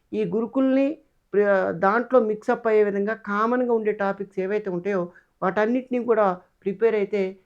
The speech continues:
మీకు ఏమవుతుందంటే ఎగ్జామినేషన్లో సక్సెస్ కావడానికి అవకాశం ఉంటుంది అని గుర్తుపెట్టుకోండి. ఓకేనా మిత్రులారా? తర్వాత ఇంకొక విషయం ఏంటంటే, ఆ, లేట్గా స్టార్ట్ చేసినప్పుడు,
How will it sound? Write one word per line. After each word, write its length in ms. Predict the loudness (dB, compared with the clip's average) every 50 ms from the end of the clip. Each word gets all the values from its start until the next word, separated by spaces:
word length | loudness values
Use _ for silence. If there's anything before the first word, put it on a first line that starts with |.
| _ _ -4
మీకు 180 | -4 -2 0 0
ఏమవుతుందంటే 800 | -2 0 0 -4 -6 -6 -6 -8 -8 -4 -4 -4 -4 -6 -8 _ -6
ఎగ్జామినేషన్లో 640 | -4 -4 -2 -2 -2 -2 0 -2 -4 -6 -6 -8 -8
సక్సెస్ 420 | -6 -8 -10 -10 -10 -12 -10 -6 -6
కావడానికి 340 | -6 -4 -4 -6 -6 -6
అవకాశం 420 | -6 -8 -6 -6 -8 -6 -6 -8 -8
ఉంటుంది 340 | -8 -6 -6 -4 -2 -2 -2
అని 100 | -2 -4
గుర్తుపెట్టుకోండి. 680 | -6 -10 -12 -12 -12 -12 -12 -12 -12 -14 -14 -14 -16 _ _ _ _ _ _ -6 -6
ఓకేనా 240 | -6 -4 -4 -4 -4
మిత్రులారా? 500 | -6 -6 -6 -4 -4 -2 -2 -4 -6 -10 _ _ _ _ _ _ _ _ _ -2
తర్వాత 240 | 0 0 0 0
ఇంకొక 400 | -2 -4 -4 -4 -2 -2 -2 -2
విషయం 260 | -4 -4 -4 -4 -4 -4
ఏంటంటే, 400 | -4 -4 -2 -2 -2 -2 -4 -8 _ _ _ _ -6 -2
ఆ, 120 | 0 2
లేట్గా 540 | 4 4 6 8 8 8 6 6 4 2 0
స్టార్ట్ 360 | 2 2 0 0 0 2 2
చేసినప్పుడు, 520 | 0 0 0 -2 -6 -6 -6 -6 -8 -8